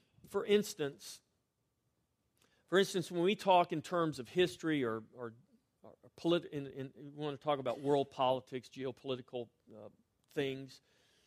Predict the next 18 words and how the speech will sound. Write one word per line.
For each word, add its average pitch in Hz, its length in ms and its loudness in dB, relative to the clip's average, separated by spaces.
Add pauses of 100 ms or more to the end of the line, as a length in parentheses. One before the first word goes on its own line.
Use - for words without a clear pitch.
(1300)
over 180 360 8
in 160 380 2
the 156 80 -2
Middle 160 360 4
East, 147 560 -2 (160)
for 139 120 -4
instance, 139 680 -10 (580)
in 135 140 -4
countries 143 500 -6
like 131 340 2
Iraq, 127 480 -2
Afghanistan, 123 1000 -8 (420)
where 131 160 -4
we're 139 80 2
fighting 135 480 0
wars 127 640 -2 (720)
against 123 580 -8
terrorists, 117 680 -2